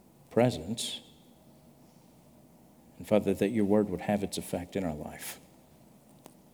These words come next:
And so we ask these things. We ask these things in the name of your Son, Jesus, and by the power of your Spirit.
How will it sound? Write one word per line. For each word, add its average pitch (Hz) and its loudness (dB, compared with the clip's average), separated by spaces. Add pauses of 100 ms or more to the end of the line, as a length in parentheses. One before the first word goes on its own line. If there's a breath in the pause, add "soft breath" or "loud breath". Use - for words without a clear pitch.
(420)
And - -8
so 131 6
we 135 8
ask 156 4
these 87 -2
things. - -12
We 87 -2
ask 101 -2
these 104 2
things 127 4
in 107 2
the 107 2
name 147 6
of 120 4
your 135 6
Son, 139 6 (160)
Jesus, 160 6
and - 0
by 120 8
the 98 -2
power 127 2 (640 loud breath)
of 98 -2
your 117 6
Spirit. - -8